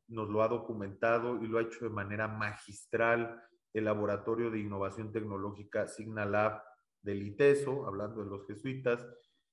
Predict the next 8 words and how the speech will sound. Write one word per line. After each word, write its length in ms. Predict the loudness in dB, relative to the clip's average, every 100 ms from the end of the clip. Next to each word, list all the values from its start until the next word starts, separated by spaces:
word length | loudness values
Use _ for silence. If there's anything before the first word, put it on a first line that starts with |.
| _
cómo 800 | 6 6 8 6 4 0 -12 -18 _ _ _
las 300 | 4 4 4
palabras 540 | 2 4 6 4 2
del 160 | -2 -2
presidente 460 | -4 -4 -6 -4
en 60 | -4
las 140 | -2
mañanas 640 | -4 -4 -2 0 0 -2